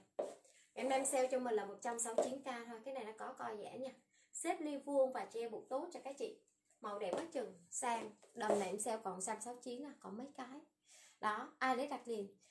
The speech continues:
Size M nè, hai cái thôi. Size X L chín cái với lại hai X còn mười chín cái nữa là hết. Đó, sale luôn, còn một trăm sáu mươi chín xả hàng rồi, quá rẻ các chị.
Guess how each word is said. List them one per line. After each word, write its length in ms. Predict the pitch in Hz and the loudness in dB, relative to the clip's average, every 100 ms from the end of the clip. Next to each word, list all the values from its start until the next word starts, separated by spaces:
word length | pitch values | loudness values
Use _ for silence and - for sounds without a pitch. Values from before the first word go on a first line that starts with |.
| - | -4
Size 220 | - 262 | 0 2
M 480 | 247 226 196 196 190 | 2 0 0 -4 -8
nè, 80 | 180 - _ | -14 -18 _
hai 200 | - 247 247 | -4 -4 -2
cái 240 | 220 294 | -4 -4
thôi. 240 | 302 269 254 - _ - | -4 -6 -6 -14 _ -8
Size 240 | - 277 339 | -2 0 2
X 200 | 269 254 | 2 2
L 120 | 214 | -2
chín 240 | - 262 302 | -4 -6 -6
cái 300 | 262 247 294 | -6 -6 -6
với 100 | 302 | -6
lại 120 | 220 | -6
hai 180 | - 240 | -8 -8
X 40 | 302 | -8
còn 140 | 233 208 | -8 -6
mười 140 | 196 190 | -6 -6
chín 220 | 233 285 | -8 -6
cái 180 | 254 294 | -4 -4
nữa 120 | 254 | -4
là 100 | 254 | -4
hết. 220 | 262 381 440 _ _ - | -2 -2 -4 _ _ -4
Đó, 200 | 220 285 | -2 0
sale 280 | - 285 277 | 2 2 2
luôn, 220 | 262 254 | 2 2
còn 200 | 254 208 | 0 0
một 80 | 202 | -2
trăm 160 | 226 240 | -2 -2
sáu 140 | 240 | 0
mươi 100 | 254 262 | -2 -4
chín 160 | 247 | -6
xả 140 | - 208 | -4 -6
hàng 280 | 208 208 | -6 -8
rồi, 120 | 190 190 | -8 -10
quá 180 | 233 320 | -8 -6
rẻ 180 | 311 196 226 | -6 -6 -8
các 80 | 262 | -8
chị. 140 | - | -8